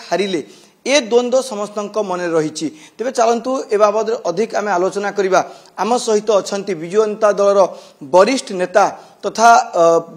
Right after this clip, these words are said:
ବହୁବାରର ବିଧାୟକ ଶଶିଭୂଷଣ ବେହେରା ଅଛନ୍ତି, ତାଙ୍କ ସହିତ ସିଧାସଳଖ ଭାବରେ ଆଲୋଚନା କରିବା। ଆଜ୍ଞା, ବର୍ତ୍ତମାନ ମଧ୍ୟ ରାଜ୍ୟବାସୀ ଏହାକୁ ଗ୍ରହଣ କରିପାରୁନାହାନ୍ତି।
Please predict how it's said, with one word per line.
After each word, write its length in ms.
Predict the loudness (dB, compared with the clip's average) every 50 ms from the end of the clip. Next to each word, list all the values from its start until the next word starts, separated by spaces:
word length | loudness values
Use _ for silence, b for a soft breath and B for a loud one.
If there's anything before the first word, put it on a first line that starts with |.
| -4 -2 -2 -2 -4 -4
ବହୁବାରର 520 | -2 0 0 4 4 4 4 4 4 2 0
ବିଧାୟକ 480 | 0 -2 -4 -2 2 4 4 4 4 2 -6 -18 B B B B
ଶଶିଭୂଷଣ 540 | -2 -2 -2 0 0 -2 -2 0 0 0 0 0
ବେହେରା 340 | -2 -2 -2 -2 0 0 0
ଅଛନ୍ତି, 320 | -2 -2 -4 -8 -8 -8 -6
ତାଙ୍କ 220 | -6 -6 -6 -6 -8
ସହିତ 160 | -10 -8 -10
ସିଧାସଳଖ 480 | -10 -4 -2 -2 -2 0 0 -2 -2 -2
ଭାବରେ 200 | -2 -2 0 0
ଆଲୋଚନା 340 | 0 0 -2 -4 -6 -12 -10
କରିବା। 260 | -10 -10 -10 -10 -10 -14 _ b b b b b b b b b
ଆଜ୍ଞା, 220 | -6 -2 0 0 -2 -2 -4 -4
ବର୍ତ୍ତମାନ 460 | -4 -4 -4 -2 -2 -2 -2 0 0 -2
ମଧ୍ୟ 240 | -2 -4 -4 -4 -4 -6 -6 -6 -6
ରାଜ୍ୟବାସୀ 500 | -8 -8 -8 -4 -4 -2 -2 -2 -6 -4 -6
ଏହାକୁ 200 | -6 -6 -6 -10
ଗ୍ରହଣ 320 | -8 -4 -4 -4 -4 -4 -6
କରିପାରୁନାହାନ୍ତି। 720 | -6 -6 -6 -4 -4 -4 -4 -4 -4 -6 -8 -8 -10